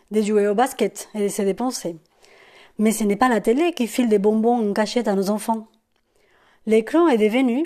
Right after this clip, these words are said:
les grands méchants loups, responsable de tous les malheurs de la famille. Que notre fille parle comme un enfant de deux ans alors qu'elle a six ans, ah, ça c'est les écrans. Qu'elle est née et dyslexique, hmm,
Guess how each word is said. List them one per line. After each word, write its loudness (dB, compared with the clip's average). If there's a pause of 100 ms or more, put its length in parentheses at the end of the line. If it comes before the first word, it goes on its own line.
(160)
les 2
grands 2
méchants 0
loups, -6 (180)
responsable 0
de 2
tous -2
les 2
malheurs 0
de -2
la -2
famille. -4 (560)
Que -2
notre 2
fille 2
parle 2
comme 2
un 2
enfant -2
de 2
deux -2
ans 0
alors 0
qu'elle 0
a 0
six -4
ans, 4 (400)
ah, 2 (280)
ça -2
c'est -4
les -2
écrans. -4 (960)
Qu'elle 2
est 4
née 2 (160)
et 2
dyslexique, 0 (340)
hmm, 0